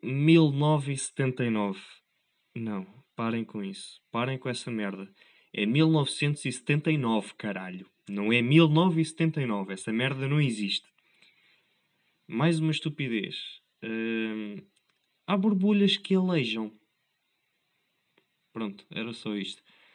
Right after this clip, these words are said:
Outra. Eh, é-me impossível ouvir o genérico dos Friends sem bater palmas, ou estalar dedos, ou bater em alguma merda qualquer para fazer o barulhinho das palmas da música.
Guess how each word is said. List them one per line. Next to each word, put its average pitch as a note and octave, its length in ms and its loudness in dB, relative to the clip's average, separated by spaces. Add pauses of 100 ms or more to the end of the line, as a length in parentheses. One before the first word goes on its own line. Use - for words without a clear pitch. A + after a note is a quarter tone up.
(500)
Outra. - 520 -4 (400)
Eh, A#2+ 500 -4 (200)
é-me D3+ 300 6
impossível G#3 920 4 (440)
ouvir C#3 380 4
o G3 80 8
genérico E3 600 4
dos C#3+ 160 2
Friends B2 640 -2 (220)
sem B2+ 680 2 (300)
bater F#3 540 2
palmas, C#3 640 0 (180)
ou G#2+ 100 -6
estalar C3+ 500 2
dedos, C#3+ 440 0 (560)
ou G#2 220 -2
bater G#2+ 400 6
em D#3+ 140 8
alguma D3+ 280 4
merda D3 360 2
qualquer C#3+ 440 -2
para C#3+ 200 -6
fazer C3+ 480 -2
o C3 100 -2
barulhinho B2+ 500 -4
das A#2+ 160 -6
palmas B2 360 -6
da A#2+ 100 -6
música. G2 480 -4